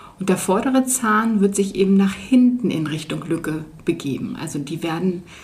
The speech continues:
sich dann etwas schräg stellen. Und, ähm, dadurch kann sich natürlich auch wieder der Kiefer verschieben, muss nicht sein, aber es gibt dann eben eine Fehlstellung der Zähne, was dann natürlich auch wieder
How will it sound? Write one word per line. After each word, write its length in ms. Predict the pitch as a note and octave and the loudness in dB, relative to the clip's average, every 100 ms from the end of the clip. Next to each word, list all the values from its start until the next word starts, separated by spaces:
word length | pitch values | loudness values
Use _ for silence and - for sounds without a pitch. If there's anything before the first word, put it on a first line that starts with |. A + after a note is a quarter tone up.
| - - | -20 -20
sich 420 | - F#3 G3 - - | -2 2 2 0 -4
dann 300 | F3 F3 F3+ | -2 -2 -4
etwas 600 | - F#3+ - G3 G#3+ - - | -6 -10 -2 -2 -2 -6 -4
schräg 400 | - - C4 C4 | -4 0 0 0
stellen. 560 | - - B2+ B2 - - - - - - - - - - - - - | -6 -4 -4 -4 -6 -12 -18 -20 -20 -20 -20 -20 -20 -20 -20 -20 -6
Und, 420 | F#3 F#3 F3 - - | -2 0 -2 -6 -4
ähm, 460 | F3 F3 F3 F3 G3 | -2 -2 -4 -4 -4
dadurch 320 | E3+ F#3+ G3+ | 0 0 0
kann 200 | G#3+ G3+ | 0 2
sich 120 | G3 | 2
natürlich 380 | G3 G3 G3+ G#3 | 0 2 2 2
auch 120 | G3 | 2
wieder 160 | G3 F#3+ | 4 2
der 140 | F3 | 0
Kiefer 560 | - A3+ - D3+ D3+ - - - - - - - - - _ _ | -2 -2 0 0 -2 -6 -20 -20 -20 -20 -20 -20 -20 -20 _ _
verschieben, 840 | - G#3 G3+ - A#3 A3+ A3 G#3+ G3+ | 2 4 4 6 6 6 2 2 0
muss 280 | F#3 G3 G3 | 2 2 4
nicht 200 | G3+ G3 | 2 2
sein, 320 | G3 F#3+ G3 | 2 4 2
aber 180 | E3 E3 | 2 -2
es 160 | F#3+ | -4
gibt 220 | - G3 - | -4 -4 -2
dann 140 | F3+ | -2
eben 160 | F3 F3+ | -2 -4
eine 100 | F3 | -4
Fehlstellung 600 | - F#3+ - F3 E3+ D#3+ | 0 0 0 -4 -6 -6
der 160 | D#3 | -8
Zähne, 640 | - - A3+ A#3+ A#3 A3 A3 A3+ - - - _ - - | -4 -2 2 2 2 0 -6 -8 -18 -20 -20 _ -16 0
was 200 | G3 G3 | 0 2
dann 120 | G3 | 0
natürlich 440 | F3+ F3 F#3 F3+ | -2 -4 -4 -4
auch 180 | - E3 | -6 -6
wieder 280 | F3 F3 F3 | -4 -2 -2